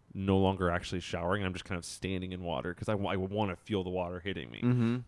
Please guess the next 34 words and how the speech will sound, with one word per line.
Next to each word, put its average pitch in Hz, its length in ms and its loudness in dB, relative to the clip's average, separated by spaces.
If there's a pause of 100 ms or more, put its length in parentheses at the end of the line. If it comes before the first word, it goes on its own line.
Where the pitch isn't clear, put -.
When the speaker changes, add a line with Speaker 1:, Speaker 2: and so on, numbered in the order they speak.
(100)
Speaker 1:
That's 107 280 4
when 110 100 -2
I 104 100 0
like 92 220 -2
the 101 80 -4
rain 113 240 -2
shower. 73 380 -6 (500)
But 135 180 8
yes, 123 260 8
when 120 100 2
it 117 60 0
comes 143 240 4
to 135 40 2
the 123 80 8
function 123 340 0
of, 101 80 -2
like, 98 240 4
I 110 140 2
need 117 160 4
to 110 80 2
clean, 123 420 0
no, 87 200 4
it 90 60 -2
does 101 160 4
not 98 220 2
do 104 80 4
the 98 80 6
job. 87 300 4
But 98 80 6
I'm 110 100 4
still 135 200 2
saying 113 240 4
hot 107 260 4
because 92 420 2